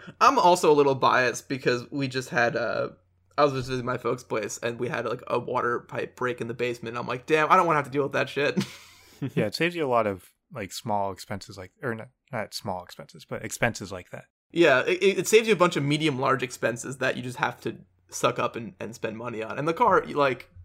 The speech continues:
Speaker 1: you, you crash the car and you just get a new, like, you, you're gonna spend less on cars than you will on house repairs, I think, o-, in the long term.
Speaker 2: Yeah, I mean, you, you still have maintenance f-,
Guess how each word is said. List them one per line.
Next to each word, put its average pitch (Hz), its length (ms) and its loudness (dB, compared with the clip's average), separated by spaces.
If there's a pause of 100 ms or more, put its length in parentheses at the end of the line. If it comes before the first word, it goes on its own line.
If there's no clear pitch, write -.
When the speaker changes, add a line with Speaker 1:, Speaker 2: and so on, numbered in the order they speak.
(180)
Speaker 1:
you, 170 140 -6
you 180 140 -4
crash 208 280 4
the 160 100 0
car 143 320 4
and 143 100 0
you 151 80 -6
just 139 160 -12
get 127 180 -2
a 117 60 -4
new, 117 260 -6
like, 135 220 -2 (160)
you, 160 200 -6
you're 185 160 4
gonna 202 40 6
spend 196 300 2
less 143 180 2
on 135 240 2
cars 131 400 0
than 123 140 -6
you 123 80 -8
will 123 180 -4
on 117 160 -4
house - 300 -12
repairs, - 340 -12
I - 80 -10
think, - 300 -14
o-, 104 100 -6 (160)
in 123 100 -8
the - 80 -12
long - 220 -12
term. - 240 -12
Speaker 2:
Yeah, 110 140 -10
I 107 40 -8
mean, 123 180 -2
you, 165 180 -4
you 151 180 -4
still 180 320 0
have 135 220 0
maintenance 117 400 -4
f-, - 200 -18